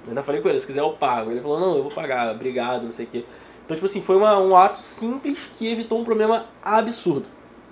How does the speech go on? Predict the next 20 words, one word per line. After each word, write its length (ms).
entendeu? 380
Então, 120
assim, 240
tem 180
essa 220
sensibilidade. 800
No 100
dia 140
do 100
evento 260
você 100
vai 80
precisar 520
ter 140
essa, 180
essa, 280
essa 180
sensibilidade. 720
Uma 120
observação. 800